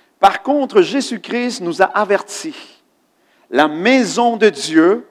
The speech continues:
si elle se divise contre elle-même,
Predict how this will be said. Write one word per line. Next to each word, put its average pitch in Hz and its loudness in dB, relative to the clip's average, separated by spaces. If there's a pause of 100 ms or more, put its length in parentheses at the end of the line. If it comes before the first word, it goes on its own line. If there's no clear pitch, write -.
(440)
si - -4
elle 185 4
se 180 -2
divise 226 2
contre 165 -4
elle-même, 190 0